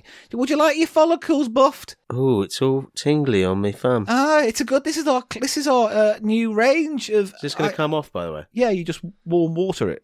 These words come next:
Speaker 2: Now
Speaker 1: Right. S-, now sniff your thumb. <laughs> Can you smell shit or can you smell strawberry?
Speaker 2: <laughs> No, it's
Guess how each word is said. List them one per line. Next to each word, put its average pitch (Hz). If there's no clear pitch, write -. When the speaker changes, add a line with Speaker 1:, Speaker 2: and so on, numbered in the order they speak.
Speaker 2:
Now 151
Speaker 1:
Right. -
S-, -
now 160
sniff 220
your 226
thumb. 165
<laughs> -
Can 226
you 247
smell 269
shit -
or 190
can 160
you 147
smell 151
strawberry? 165
Speaker 2:
<laughs> 175
No, 175
it's 147